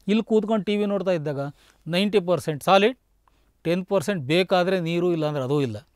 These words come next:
ಹೆಂಗೆ ಅರಗತ್ತೆ? ಕೆಲವ್ರು ಹೇಳ್ಬೋದು, "ಇಲ್ಲ ನಾವು ದೇವ್ರ ಸಿನಿಮಾ ನೋಡ್ತಾ ಕೂತ್ಕೊತೀವಿ, ಕಾಮಿಡಿ ಶೋ ನೋಡ್ತೀವಿ."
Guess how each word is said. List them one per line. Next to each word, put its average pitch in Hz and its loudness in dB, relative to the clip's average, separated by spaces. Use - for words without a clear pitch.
ಹೆಂಗೆ 208 -2
ಅರಗತ್ತೆ? 139 -4
ಕೆಲವ್ರು 196 8
ಹೇಳ್ಬೋದು, 185 6
"ಇಲ್ಲ - 2
ನಾವು 180 6
ದೇವ್ರ 190 8
ಸಿನಿಮಾ 196 2
ನೋಡ್ತಾ 180 4
ಕೂತ್ಕೊತೀವಿ, 170 0
ಕಾಮಿಡಿ 185 4
ಶೋ 185 2
ನೋಡ್ತೀವಿ." 160 0